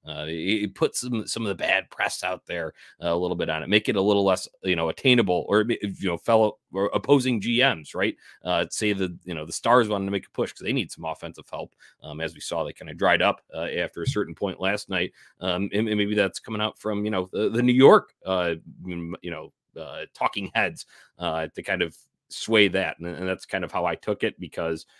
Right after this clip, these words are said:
um, it's something that I think he probably does need that. A-, and that was Elliot Friedman that, that said that initially. And that, that's, you know, you have your takes on, uh, Elliot, per Elliot, much as you want.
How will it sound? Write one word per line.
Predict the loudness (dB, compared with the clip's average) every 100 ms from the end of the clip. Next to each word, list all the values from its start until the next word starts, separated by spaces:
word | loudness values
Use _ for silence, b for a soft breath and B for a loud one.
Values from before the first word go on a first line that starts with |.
| b _ -10
um, | -6 -4 -6 -4
it's | 0 4
something | 4 6
that | 6 6
I |
think | 2 -2 -6 _ _ _ _ _
he | 2
probably | 6 6 6 2
does | 0 -2 -4 -8 _ -6
need | -4 0
that. | 2 2 0 _ _
A-, | -8 -2
and | 0
that | -2
was | 0
Elliot | 0 0 -4
Friedman | -6 -4 -4 -6
that, | -8 -6
that | -6 -6
said | -8 -4
that | -4
initially. | -4 -10 -4 -4 -4 B B
And | -2
that, | -2 -2
that's, | 2 2 2 -6 -8 _
you | -8
know, | -8 -8
you | -8 2 2
have | 2
your | -2
takes | -4 -4 -4
on, | -4 -4 -6 -8
uh, | -6 -6
Elliot, | -4 -2 -2 -6 _
per | -12
Elliot, | -10 -8 -10 -12 b b b b _ 4
much | 4 4
as | 0
you | 4
want. | 4 4